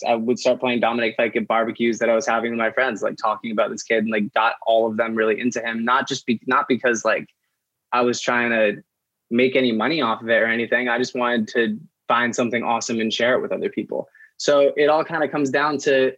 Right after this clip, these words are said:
figuring out how you can satisfy that core need that people have to express what it is that they like by ident-, like, express a part of themselves by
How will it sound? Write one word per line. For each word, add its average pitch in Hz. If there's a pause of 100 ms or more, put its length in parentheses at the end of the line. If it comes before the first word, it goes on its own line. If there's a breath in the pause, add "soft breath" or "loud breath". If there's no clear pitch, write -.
(420)
figuring 156
out 135 (520)
how 143
you 143
can 135
satisfy 127
that 113
core 135
need 123 (540)
that 120
people 123
have 120 (440)
to 127
express 135
what 135
it 120
is 117
that 123
they 123
like 117
by 113
ident-, 110
like, 123
express 143
a 135
part 131
of 131
themselves 147
by 120